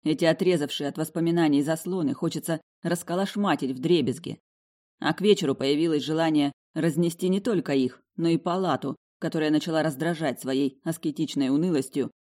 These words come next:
и бесконечным стрекотом по духам медицинских приборов.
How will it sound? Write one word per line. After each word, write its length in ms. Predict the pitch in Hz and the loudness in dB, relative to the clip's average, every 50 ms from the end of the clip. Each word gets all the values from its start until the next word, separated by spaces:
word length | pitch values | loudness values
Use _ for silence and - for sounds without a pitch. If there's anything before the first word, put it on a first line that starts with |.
| _ _ | _ _
и 100 | - 175 | -2 0
бесконечным 640 | 170 165 165 - - 165 180 190 170 - - 147 143 | 2 2 0 0 0 0 2 0 -2 -2 0 -2 -2
стрекотом 520 | - - - 151 139 - 135 - 127 131 | -2 -2 -4 -4 -2 -2 -2 -2 -2 -2
по 120 | - 151 147 | 0 -2 -2
духам 320 | 135 143 131 - 127 131 | -2 -4 -4 -2 0 2
медицинских 600 | 131 139 127 147 143 - 139 123 - - 131 - - | 2 2 2 0 -2 -2 -4 -4 -4 -6 -10 -10 -6
приборов. 480 | 139 156 143 139 131 123 127 - - | -4 -4 -2 0 -2 -2 -4 -6 -12